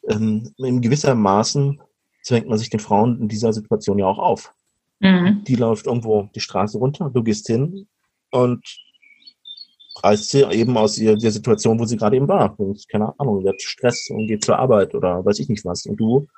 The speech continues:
Speaker 1: gehst hin und, ähm, bist so dreist, sagen wir mal, etwas was zu machen, was so in der Gesellschaft auch gar nicht so großartig mehr verankert ist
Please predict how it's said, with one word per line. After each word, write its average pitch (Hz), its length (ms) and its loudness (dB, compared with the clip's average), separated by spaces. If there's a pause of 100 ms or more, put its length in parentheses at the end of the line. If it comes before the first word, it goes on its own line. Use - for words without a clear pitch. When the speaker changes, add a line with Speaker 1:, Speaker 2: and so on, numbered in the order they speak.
(520)
Speaker 1:
gehst 107 280 0
hin 143 380 0 (420)
und, 120 420 -2
ähm, 113 580 2 (100)
bist - 240 0
so 107 100 2
dreist, 110 520 0
sagen 123 260 0
wir 127 100 4
mal, 127 380 2
etwas 107 280 -2
was - 300 -6
zu - 120 -2
machen, 107 280 0
was - 280 -4 (120)
so 110 260 -2
in 107 80 0
der 104 80 6
Gesellschaft 98 540 2
auch - 120 -6
gar 98 120 0
nicht 101 140 -4
so 101 100 -4
großartig 95 480 -4
mehr 98 180 0
verankert - 460 0
ist 147 240 -4